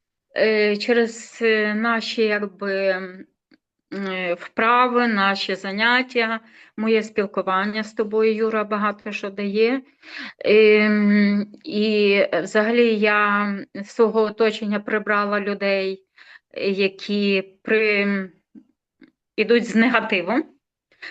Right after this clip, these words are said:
Е, я це розумію, я не вступаю в дебати, в діалоги, можу відповісти так, ні. Це все, що я говорю з,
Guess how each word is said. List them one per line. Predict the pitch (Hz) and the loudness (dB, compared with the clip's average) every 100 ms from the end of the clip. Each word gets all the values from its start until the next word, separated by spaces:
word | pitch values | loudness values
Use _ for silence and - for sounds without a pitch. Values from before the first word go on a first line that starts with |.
| - - - | -20 -18 -4
Е, | 214 214 208 208 202 196 202 _ _ _ _ _ _ _ - | 2 2 2 0 -2 -6 -10 _ _ _ _ _ _ _ -2
я | 254 277 | 0 0
це | 277 233 | 0 0
розумію, | 226 220 202 196 214 285 - - - | 0 -2 -2 -2 -2 -4 -4 -10 -4
я | 226 254 254 240 240 226 220 - _ | 0 2 2 2 2 2 0 -2 _
не | 220 247 254 | -2 0 0
вступаю | 240 - 247 226 214 196 190 | -2 -8 -6 0 2 2 0
в | 190 | -2
дебати, | 190 196 180 180 - 247 302 - _ - _ - | -4 -2 0 0 0 -2 -2 -10 _ -20 _ -14
в | - 214 | -12 -8
діалоги, | 208 240 233 220 226 254 | 0 2 4 4 2 2
можу | 262 233 220 214 | 0 -2 -4 -8
відповісти | 214 - 208 208 - 214 | -10 -14 -12 -12 -6 -6
так, | 208 196 175 175 - | -2 0 0 -2 -2
ні. | 196 220 262 302 - _ - | 0 0 -2 -4 -12 _ -6
Це | 208 | -6
все, | 208 233 214 | -2 -2 0
що | - 190 | -2 -2
я | 196 190 180 - - 87 - 190 196 | 0 2 0 -2 -4 -6 -8 -6 -6
говорю | 202 202 214 202 | -6 -4 -2 -4
з, | - | -8